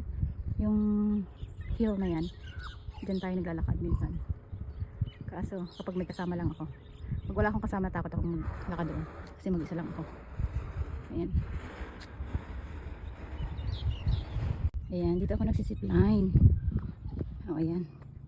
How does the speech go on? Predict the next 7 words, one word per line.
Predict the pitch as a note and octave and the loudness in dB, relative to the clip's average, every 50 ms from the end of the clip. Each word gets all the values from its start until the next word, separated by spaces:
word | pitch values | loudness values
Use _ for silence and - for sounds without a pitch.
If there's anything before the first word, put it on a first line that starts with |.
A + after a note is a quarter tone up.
| - - - - - - - - - - - - - - - - - - - - - - - - - - - - - - - - - - - - - - - - - - - - | -16 -16 -14 -14 -14 -12 -12 -12 -12 -12 -12 -12 -12 -12 -10 -10 -10 -10 -8 -10 -10 -10 -10 -10 -10 -10 -10 -10 -10 -10 -10 -10 -10 -8 -8 -8 -6 -6 -8 -8 -6 -4 0 4
Hindi | - G3+ G#3 A3 | 4 6 6 6
tayo | A3 G#3 G3+ | 6 6 6
magsipline | - - - - F3+ F#3+ F#3 | 4 2 2 2 4 6 6
ngayon | F3 E3+ F3 E3+ | 6 6 4 4
kasi | - - - F#3 D3 - - - - - - - - - - - - - | 2 2 2 2 2 0 -4 -6 -6 -6 -6 -6 -6 -8 -8 -8 -6 -2
tinamad | - G#3+ G#3 G3+ F#3+ F3 | 0 2 4 4 4 2
ako. | - - - F3 | 0 -2 -2 -4